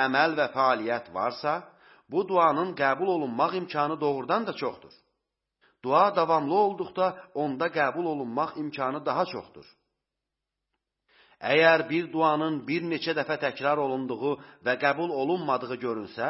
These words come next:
məyus olmaq lazım deyil. Xüsusən də böyük məsələlərdə, insan taleyinə, ölkə taleyinə və xalqların taleyinə aid olan məsələlərdə. Çünki böyük məsələlərin xüsusiyyəti belədir. Onların həyata keçməsi üçün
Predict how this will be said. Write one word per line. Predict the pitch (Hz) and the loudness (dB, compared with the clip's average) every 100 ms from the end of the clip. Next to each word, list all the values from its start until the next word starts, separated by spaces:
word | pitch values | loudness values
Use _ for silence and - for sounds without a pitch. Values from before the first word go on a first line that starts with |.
| 180 - _ _ - | -4 -10 _ _ -8
məyus | 113 120 139 151 | -2 -2 0 0
olmaq | 143 151 151 | 2 2 4
lazım | 147 143 160 | 2 2 0
deyil. | 170 175 95 - _ _ - | -2 -2 -4 -12 _ _ -16
Xüsusən | - 143 170 160 | -8 -2 0 2
də | 156 160 - - | 4 4 2 -6
böyük | 143 175 208 | 0 0 0
məsələlərdə, | 156 131 123 107 95 82 78 69 _ _ - | -4 -4 -4 -6 -8 -10 -16 -20 _ _ -10
insan | 127 120 151 170 | -8 0 0 0
taleyinə, | 135 131 117 107 90 78 _ _ - | 2 2 2 -4 -10 -16 _ _ -2
ölkə | 143 147 165 139 | -2 0 0 4
taleyinə | 160 143 123 107 87 - - _ | 6 6 2 -4 -8 -14 -20 _
və | 127 - | -2 2
xalqların | 143 147 139 135 180 185 | 4 4 2 2 0 2
taleyinə | 139 151 147 143 139 131 | 4 4 4 2 2 2
aid | 139 | 2
olan | 135 123 113 | 0 0 -2
məsələlərdə. | 87 90 78 71 67 71 - _ _ _ _ _ - _ | -6 -12 -16 -16 -20 -20 -20 _ _ _ _ _ -20 _
Çünki | - 120 127 143 | -10 -8 -6 -6
böyük | 123 135 160 156 | -2 0 0 0
məsələlərin | 135 143 139 131 131 180 180 | 0 0 2 2 0 0 -6
xüsusiyyəti | - 135 131 131 117 190 | -10 -10 -4 -2 -2 -2
belədir. | 131 107 87 - - _ _ _ _ _ _ | -4 -4 -8 -14 -20 _ _ _ _ _ _
Onların | 127 147 151 147 165 170 | -2 0 4 4 4 -2
həyata | 113 127 135 131 135 | -2 2 2 0 -4
keçməsi | 131 - 107 92 190 | -6 -8 -10 -8 -8
üçün | 190 180 170 | -2 -2 -2